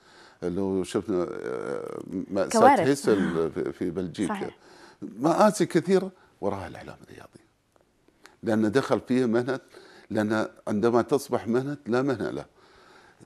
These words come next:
Speaker 1: ب-، بعنوان عندما يقول: "اليوم الموقع المرتقبة". لا يا عمي، هي مش موقع مرتقبة، هي مباراة مرتقبة.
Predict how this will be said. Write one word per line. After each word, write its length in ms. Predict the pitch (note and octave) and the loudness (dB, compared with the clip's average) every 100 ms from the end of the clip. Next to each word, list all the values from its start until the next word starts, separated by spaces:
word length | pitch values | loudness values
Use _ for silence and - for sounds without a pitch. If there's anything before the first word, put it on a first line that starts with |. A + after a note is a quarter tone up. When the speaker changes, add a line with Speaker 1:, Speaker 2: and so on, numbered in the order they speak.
| - - _ | -20 -20 _
Speaker 1:
ب-، 340 | A2+ C3+ G2 A2+ | 0 2 2 2
بعنوان 600 | C#3+ D3+ D#3 D#3 G2+ - - _ _ _ - | 2 6 8 8 6 2 -8 _ _ _ -2
عندما 320 | A2+ C3 C#3 | 2 4 4
يقول: 280 | D3 C#3 - | 4 0 0
"اليوم 420 | A#2 C3+ E3+ E3 - - | 4 6 6 4 0 2
الموقع 500 | B2 C3 D3 - A2+ | 4 6 4 6 4
المرتقبة". 640 | G#2+ G2+ - G#2+ E2 D2 C2+ _ _ _ _ - | 4 0 2 0 0 -8 -12 _ _ _ _ -16
لا 160 | G#2+ F#2+ | -10 -8
يا 60 | |
عمي، 200 | - D2+ | -8 -8
هي 260 | D#2+ F#2 G#2 | -8 -8 -10
مش 240 | G#2+ A2+ - | -10 -10 -6
موقع 260 | A2 - | -6 -4
مرتقبة، 480 | E2 E2 - D2 D2 | -6 -6 -8 -8 -4
هي 100 | G2 | -4
مباراة 380 | F#2 D2+ A2+ C3+ | -4 -2 -2 -2
مرتقبة. 560 | G#2 - - E2 C2 | -2 -6 -8 -6 -6